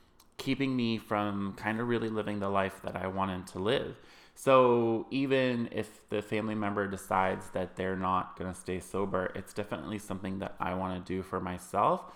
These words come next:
because I've really learned a lot out of this journey, and I think I've been a little bit better for it. So I really wanted to share kind of my experience and then some tips that I have to help you, um, get and stay sober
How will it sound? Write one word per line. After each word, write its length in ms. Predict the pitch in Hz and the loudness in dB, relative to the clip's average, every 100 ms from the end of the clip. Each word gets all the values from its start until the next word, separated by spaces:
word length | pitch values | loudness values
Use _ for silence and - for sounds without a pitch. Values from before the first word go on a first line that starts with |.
| - - - | -20 -12 -4
because 240 | 110 107 | -2 4
I've 160 | 101 101 | 4 4
really 220 | 98 101 | 4 4
learned 320 | 98 98 95 | 2 0 -2
a 80 | - | -4
lot 360 | 90 90 90 - | 0 0 0 -4
out 120 | 104 | -4
of 100 | 82 | -2
this 180 | 87 - | -4 -6
journey, 380 | - 92 95 107 | -8 -4 -2 -2
and 100 | 101 | -2
I 60 | 90 | -4
think 240 | 90 90 | -6 -6
I've 200 | - 87 | -6 -4
been 140 | 87 90 | -4 -2
a 120 | 90 | -4
little 220 | 90 90 | -4 -4
bit 260 | - - - | -4 -8 -6
better 280 | 87 87 85 | -4 -4 -6
for 340 | - 85 85 | -6 -4 -2
it. 320 | - - - - - - _ | -4 -8 -14 -20 -20 -20 _
So 200 | - 156 | 6 6
I 100 | - | 6
really 280 | 147 180 220 | 4 2 2
wanted 320 | 139 120 120 | 2 2 0
to 100 | 113 | -6
share 340 | - 110 98 | -2 0 2
kind 220 | 95 101 | 0 -2
of 80 | 95 | -2
my 220 | 95 90 | 0 -2
experience 880 | 90 - - 92 90 92 92 90 - - | -2 -6 -6 -4 -2 -2 -4 -4 -6 -6
and 120 | 92 | -4
then 140 | 90 | -4
some 260 | - 92 92 - | -4 -6 -6 -4
tips 320 | 110 - - | -4 -4 -8
that 120 | 90 | -6
I 140 | 87 | -4
have 500 | 92 92 85 87 85 - | -4 -4 -4 -4 -6 -8
to 120 | 95 | -10
help 240 | 95 87 | -6 -6
you, 300 | 92 90 90 - | -4 -4 -6 -6
um, 340 | 85 87 90 92 | -6 -6 -8 -4
get 200 | 85 - | -4 -4
and 180 | 90 92 | -8 -8
stay 240 | - 87 | -6 -6
sober 460 | 85 170 170 165 | -2 0 2 0